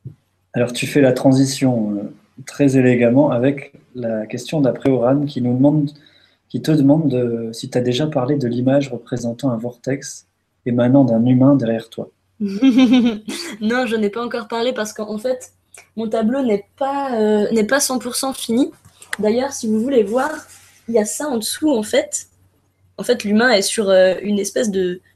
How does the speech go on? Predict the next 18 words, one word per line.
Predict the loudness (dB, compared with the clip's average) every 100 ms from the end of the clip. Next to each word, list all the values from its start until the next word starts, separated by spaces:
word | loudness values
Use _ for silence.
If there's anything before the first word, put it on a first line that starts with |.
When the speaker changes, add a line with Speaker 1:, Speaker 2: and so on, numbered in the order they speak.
| _ _ _ _ -8
Speaker 2:
de, | 0 0
de, | 0
de | -2
terre | 0 2 0 0
consciente, | -2 -2 -2 0 0 -2
quoi, | 2 2 2
donc | 0
avec | -2 -4 0
des | -2 0
yeux | 0 0
et | -2
tout, | -4 -8 -10 _ -4
mais | -2
c'est | -2 -4
pas, | -2 0 0 0
c'est | -2 -2
pas | 0 -2
fini. | 0 -2 -2